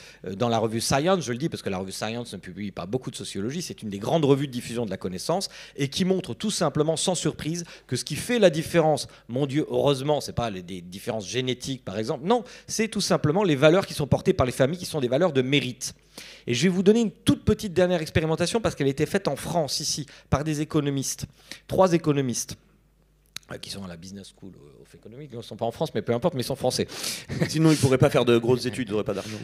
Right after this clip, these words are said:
Speaker 1: Ouais, ouais, il y a aussi un problème de financement de la recherche, mais ça sera pour une autre table ronde. Euh, <clears throat> et on demande en fait à des, à des, à des jeunes, euh, vous savez, qui font leur choix, euh, comment ça s'appelle, de, j'ai oublié le, de, à Parcoursup.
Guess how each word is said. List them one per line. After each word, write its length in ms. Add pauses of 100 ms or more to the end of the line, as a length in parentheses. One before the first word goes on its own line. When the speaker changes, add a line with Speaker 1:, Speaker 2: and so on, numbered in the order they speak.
(100)
Speaker 1:
Ouais, 200
ouais, 140
il 80
y 40
a 40
aussi 180
un 60
problème 260
de 60
financement 400
de 60
la 60
recherche, 320
mais 80
ça 120
sera 160
pour 140
une 80
autre 140
table 240
ronde. 280 (340)
Euh, 480 (280)
<clears throat> 280
et 180
on 120
demande 260
en 40
fait 260
à 60
des, 160
à 120
des, 220
à 100
des 160
jeunes, 400 (300)
euh, 280
vous 100
savez, 220
qui 140
font 220
leur 180
choix, 400
euh, 220 (140)
comment 140
ça 60
s'appelle, 240
de, 300 (280)
j'ai 60
oublié 240
le, 120
de, 200
à 160
Parcoursup. 540